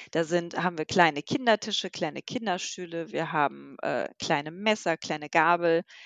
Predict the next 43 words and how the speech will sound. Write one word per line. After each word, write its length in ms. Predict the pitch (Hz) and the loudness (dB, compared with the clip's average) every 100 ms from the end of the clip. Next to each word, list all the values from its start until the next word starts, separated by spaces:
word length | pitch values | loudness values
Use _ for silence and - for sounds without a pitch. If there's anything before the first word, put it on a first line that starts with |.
| - - - - | -20 -20 -16 -10
Die 60 | |
Kinder 240 | - 190 180 | -4 -2 2
setzen 300 | 170 - 175 | 0 -2 -8
sich 200 | 160 - | -8 -8
an 80 | 139 | -8
den 140 | 131 | -8
Tisch, 400 | - 277 - - - | 0 0 0 -6 -6
dann 180 | 175 | -6
haben 120 | 180 160 | -6 -6
wir 60 | |
kleine 300 | - 160 147 | -4 -4 -4
Schälchen 760 | 127 - 196 240 - 233 233 226 | -4 2 4 4 2 -6 -8 -10
und 180 | 160 - | -8 -6
ab 120 | 151 - | -2 -4
einem 160 | 143 | -4
gewissen 380 | - 135 - 139 - | -8 -10 -10 -10 2
Alter, 500 | 135 196 - 247 226 | 4 4 0 -6 -4
also, 260 | 165 147 | -6 -8
mit 200 | 151 - | -14 -2
eins 360 | 101 147 185 - | 0 0 -4 -14
können 160 | 185 175 | -16 -16
sie's 220 | 165 - | -16 -6
meistens 380 | 151 156 160 - | -6 -6 -12 -16
noch 100 | 147 | -12
nicht, 240 | 196 214 | -12 -10
aber 160 | 156 151 | -10 -8
sage 180 | 139 143 | -8 -10
ich 80 | - | -16
jetzt 160 | - | -20
mal 80 | 143 | -20
so 80 | 139 | -16
mit 140 | 143 | -14
eineinhalb 420 | 151 160 175 165 151 | -10 -10 -10 -10 -4
Jahren, 300 | 151 190 339 - - - - - - _ _ | -2 -2 -6 -20 -20 -20 -20 -20 -20 _ _
äh, 140 | 190 170 | -6 -6
sind 180 | 185 | -10
sie 80 | 196 | -10
so 140 | 175 247 | -4 -2
stark 340 | - - 214 | 6 8 8
genug, 360 | - 202 247 - | 6 -4 -8 -4
dass 160 | 190 - | -4 -4
sie 100 | 185 | -8
sich 180 | 180 | -8